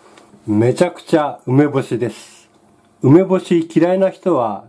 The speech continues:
えーってなりますけど。はい。美味しいです。これだけじゃ物足りないかなと思って、ちょっと梅干し使った卵焼き作ってみたいと思います。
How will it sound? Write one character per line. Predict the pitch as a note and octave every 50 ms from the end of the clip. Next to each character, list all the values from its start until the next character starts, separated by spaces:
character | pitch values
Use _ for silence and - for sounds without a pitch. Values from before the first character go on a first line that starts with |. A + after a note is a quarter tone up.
| - -
え | C#3 A#2+ A#2+ C3 D3 D#3 D#3
ー |
っ | D#3
て | - A2+
な | G#2+ A2 G2+
り | F#2+ F#2+
ま | G2 G2 G2
す | G2 -
け | - G#2+ G2+
ど。 | G#2 A2 - _ _ _ _ - _ - - -
は | - A2 A2+ B2+
い。 | C3+ C#3+ - - _ _ _ _ _ _ _ _ -
美 | - A#2
味 | A#2 B2 A#2
し | A2+ - - D#3 D#3 D#3
い |
で | D3+ D3+ C#3+ C#3
す。 | - - - - - - - _ _ _ _ _ _ _ _ _ - - - _ _ _ _ _ _ _ _ _ _ _ _ _ _ - - - - - -
こ | - C3
れ | D3
だ | D#3 E3+ F3
け | F3 E3 D#3
じ | D3
ゃ | C3 A#2
物 | A#2 F3+ - C3+ C#3+
足 | C#3 D#3+ D#3 D3+
り | D#3 D3+
な | D#3 D#3 D3
い | C3
か | - A#2 A2+
な | A#2+ A#2+ A2+
と | A2 - G#2+ G2 F#2 G2 _ _ - _ _ - -
思 | A2 A2 B2 B2
っ | A#2+ -
て、 | - - G#2 G2+ - - - _ _ _ -
ち | - A3+
ょ |
っ | G#3+
と | G#3 E3 C3+
梅 | C3+ D3 F#3 G#3+
干 | G#3+ A3 G#3+
し | G#3+ A3 G#3+ G#3
使 | - - - G3
っ | G3 - -
た | F#3 D#3+ D#3 - - - _ _ _ _ _ _ _ -
卵 | - D3 C#3+ D#3 D#3+ E3 F3 E3 D#3+
焼 | E3 D#3 D3+ - - C#3+ C3 B2+ -
き | _ -
作 | - - E3 D3+
っ |
て | D3 - C3
み | A#2 G#2+ G2+
た | - A2+ G#2+
い | G2+
と | - G#2+
思 | G2+ G2 G2
い | F#2+ F#2
ま | F#2 F2 -
す。 | - - -